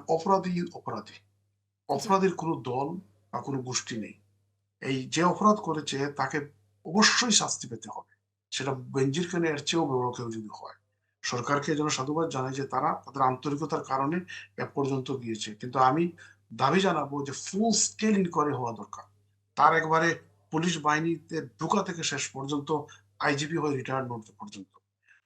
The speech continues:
Speaker 1: অনেক কিছু এখনো বের হয়ে আসার অপেক্ষায় আছে এবং বের হবে। উনি শুধুমাত্র দেশে এই, আহ, প্রপার্টিগুলা খালি, আহ, উনার নামে, উনার মেয়ের নামে, ওয়াইফের নামে করেছেন, আমি তো মনে করি এখানেই শেষ নয়।
Speaker 2: জি।
Speaker 1: দেশের বাইরেও তো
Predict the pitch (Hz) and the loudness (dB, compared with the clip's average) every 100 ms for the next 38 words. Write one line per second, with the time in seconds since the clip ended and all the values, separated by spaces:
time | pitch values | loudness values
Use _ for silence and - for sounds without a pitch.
0 | - 196 240 214 - 190 185 151 156 135 | 0 4 4 2 -2 2 4 4 4 2
1 | 127 123 131 120 113 113 113 107 110 107 | 0 -2 -2 -2 -4 -8 -12 -12 -12 -10
2 | - - - - _ _ 123 127 117 120 | -12 -14 -18 -20 _ _ -6 -4 -2 -4
3 | 113 113 123 104 - _ _ - - _ | -6 -6 -6 -6 -10 _ _ -20 -20 _
4 | 139 160 170 - 143 185 196 196 190 151 | 2 4 6 4 4 6 4 4 0 4
5 | 156 156 170 160 156 165 - - _ _ | 4 6 6 6 4 2 -4 -18 _ _
6 | _ 135 135 - 147 165 165 151 151 147 | _ -4 -4 -2 2 4 4 2 4 6
7 | 147 - _ _ _ - 135 139 - - | 4 -2 _ _ _ -6 0 2 0 -4
8 | 135 135 139 139 135 131 131 127 131 127 | -4 -2 0 2 0 -2 -2 -2 -2 -2
9 | 127 127 131 131 127 127 131 131 123 - | -4 -4 -4 -2 -2 -2 -4 -6 -6 -8
10 | 113 123 127 151 160 143 135 135 139 139 | -8 -4 -2 -2 -2 -2 -2 -2 -2 0
11 | 175 165 175 - - - _ _ - 220 | 0 0 0 -2 -4 -12 _ _ -14 -8
12 | 208 143 160 127 143 202 226 214 196 170 | 0 2 2 2 4 6 4 4 2 0